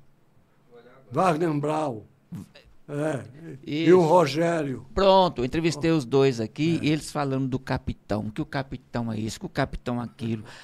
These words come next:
Speaker 2: Aí eu chamei o Zé do Boi, é Fagner.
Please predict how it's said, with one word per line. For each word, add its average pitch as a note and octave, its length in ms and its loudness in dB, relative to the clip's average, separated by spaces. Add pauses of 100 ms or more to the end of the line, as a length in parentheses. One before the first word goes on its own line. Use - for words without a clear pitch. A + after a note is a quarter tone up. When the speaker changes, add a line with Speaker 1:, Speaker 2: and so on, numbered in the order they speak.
(100)
Speaker 2:
Aí E3+ 120 2
eu F#3+ 40 0
chamei F3+ 300 -2
o D#3+ 40 0
Zé D#3 220 0
do E3+ 140 -2
Boi, C3 540 -2 (800)
é C#3+ 120 0
Fagner. B2 540 -4